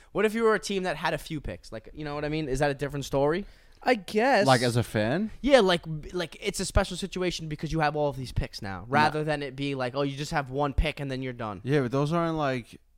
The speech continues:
Speaker 3: s-, picks that would change. You know what I'm saying? Like, the,
Speaker 2: Eight,
Speaker 3: they're
Speaker 2: ten,
Speaker 3: not, like, a
Speaker 2: seventeen?
Speaker 3: top three pick that, like, I'm
Speaker 2: Yeah, I know, but, uh, yo, three first round
Speaker 1: Three out
Speaker 2: picks
Speaker 1: of
Speaker 2: is kinda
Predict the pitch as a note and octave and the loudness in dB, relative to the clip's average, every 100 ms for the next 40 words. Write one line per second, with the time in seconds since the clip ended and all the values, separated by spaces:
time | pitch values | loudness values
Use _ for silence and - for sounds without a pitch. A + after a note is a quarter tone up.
0 | _ _ _ _ _ _ _ - - - | _ _ _ _ _ _ _ -20 -20 -20
1 | - - B2+ - - G#2+ F#2+ F#2+ G2+ - | -16 -6 -6 -6 -6 -6 -6 -8 -10 -12
2 | - _ _ _ _ - - _ _ _ | -20 _ _ _ _ -20 -20 _ _ _
3 | _ - - A#2+ A#2 A2 - - A#2 C3 | _ -20 -8 -4 -4 -6 -14 -12 -8 -6
4 | C#3 F3 D3 C#3+ D3+ F#3 G#3+ A3 F3+ E3+ | -6 -6 -2 -2 4 2 4 4 4 4
5 | E3 D#3 - E3+ D#3+ D#3+ C#3 D#3+ C#3+ C3 | 6 4 6 4 4 0 0 2 2 4
6 | A#2+ A2 G#2+ G#2+ D3+ D3+ C#3 D3 C#3+ - | 2 2 2 4 4 2 -2 -2 -4 -4
7 | D3+ C3 - _ - E3 D#3+ C#3+ - D3 | -6 -6 -8 _ -6 -4 -4 -6 -10 -8
8 | B2+ D#3+ A3 A3+ G3 E3+ C#3+ C#3+ A#2 | -6 -2 2 4 4 0 -6 -10 -12